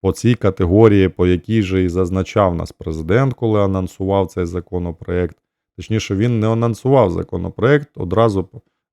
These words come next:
е, виправлюсь в цьому питанні. Він сказав, що це буде на рівні Кабміна. Потім в нас, е, прем'єр, е, сказала, що це буде на рівні Кабміна, а потім з'явився цей законопроект,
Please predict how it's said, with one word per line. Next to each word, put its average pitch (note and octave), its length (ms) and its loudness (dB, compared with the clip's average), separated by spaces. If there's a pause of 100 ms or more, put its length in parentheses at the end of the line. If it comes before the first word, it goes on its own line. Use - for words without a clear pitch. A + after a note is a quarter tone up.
е, G2 380 0
виправлюсь C3+ 680 4
в - 40 -20
цьому B2+ 340 -2
питанні. A2+ 460 -2
Він C#3 180 0
сказав, B2+ 440 0
що - 140 -6
це - 180 -2
буде B2 260 -2
на G#2+ 120 -2
рівні A2+ 300 0
Кабміна. F2 640 -2
Потім A2 560 -4
в F#2+ 80 -8
нас, G#2 360 -6 (220)
е, - 280 -8
прем'єр, F2+ 500 0 (400)
е, F#2 380 -4
сказала, F#2+ 440 0
що - 140 -4
це F#2 160 -4
буде F#2 220 -2
на F#2 120 -2
рівні F2+ 240 0
Кабміна, F2 380 -6
а - 20 -10
потім G2+ 340 -6
з'явився F2 400 -6
цей F#2 180 -6
законопроект, F2+ 760 -8